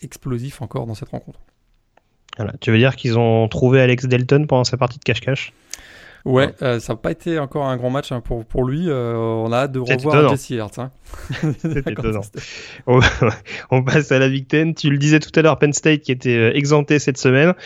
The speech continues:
Speaker 2: Euh, par contre, pour les trois autres, euh, programmes, euh, de la Big Ten, euh, Est, euh, c'est passé lors de déplacements à l'extérieur. Alors, différentes notes artistiques, on dira. Euh, balade pour Ohio State sur le terrain de Nebraska, cinquante-six à quatorze.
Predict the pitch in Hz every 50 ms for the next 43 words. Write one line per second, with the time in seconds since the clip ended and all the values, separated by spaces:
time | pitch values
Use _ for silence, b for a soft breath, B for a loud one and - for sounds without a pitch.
0 | B B B B B B 110 - 127 123 - 185 185 - - 151 135 131 131 127
1 | 127 127 123 127 123 123 - - 180 190 190 196 196 185 175 - - - 151 147
2 | 143 143 139 139 139 139 135 135 - - 147 147 147 156 160 156 131 123 B B
3 | B B B B B 131 120 123 131 131 127 123 120 120 120 117 117 117 - 185
4 | 170 - _ - - 160 156 151 143 139 135 131 127 127 135 - - 190 196 -
5 | - - - - - 147 143 135 135 135 135 127 - - - - - 196 185 165
6 | - - 175 175 208 226 190 180 160 151 143 147 143 143 143 139 139 135 135 139
7 | 135 143 135 127 - - 143 135 135 - - - 131 123 123 127 131 147 165 170
8 | 175 175 - 127 123 117 104 - _ _ _ _ _ _ _ _ - _ - 120
9 | 110 170 175 - - 196 180 180 175 - 185 175 156 - 170 - - 208 185 -
10 | - - 170 190 - 180 170 160 151 143 135 139 147 156 165 170 180 - 127 120
11 | 120 120 120 123 147 165 180 180 170 - - 156 156 151 151 147 139 - - 160
12 | 151 - - 135 127 - 143 135 135 135 135 135 135 127 127 - - - 139 135
13 | - 127 - 127 123 - - 131 - 127 120 - 113 113 - 127 139 156 160 165